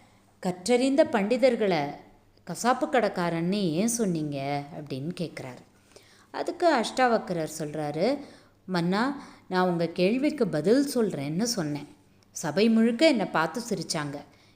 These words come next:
எதுக்கு சிரிச்சாங்க? எனக்கு ஞானக்குறைவுன்னா சிரிச்சாங்க? இல்ல, என் உருவத்தை பார்த்து சிரிச்சாங்க. என் கருப்பு தோலை பார்த்து சிரிச்சவங்க எல்லாரும் தோல் வியாபாரி தான்.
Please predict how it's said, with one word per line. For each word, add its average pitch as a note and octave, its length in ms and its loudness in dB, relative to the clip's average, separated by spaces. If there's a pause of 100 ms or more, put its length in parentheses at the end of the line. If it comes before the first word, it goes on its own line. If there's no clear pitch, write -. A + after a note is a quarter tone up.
எதுக்கு C#4 420 0
சிரிச்சாங்க? G3 720 2 (340)
எனக்கு F#3+ 360 2
ஞானக்குறைவுன்னா G3+ 1000 2
சிரிச்சாங்க? A#3 640 2 (380)
இல்ல, F#3+ 380 2 (520)
என் F3 300 2
உருவத்தை C4+ 480 4
பார்த்து A#3 440 -4
சிரிச்சாங்க. D3+ 520 -6 (720)
என் G#3+ 260 2
கருப்பு C4+ 460 4
தோலை A#3 320 4
பார்த்து G3+ 440 0
சிரிச்சவங்க F#3 480 0
எல்லாரும் D#3+ 960 2
தோல் A3+ 240 6
வியாபாரி D#3+ 540 -2
தான். E3+ 300 0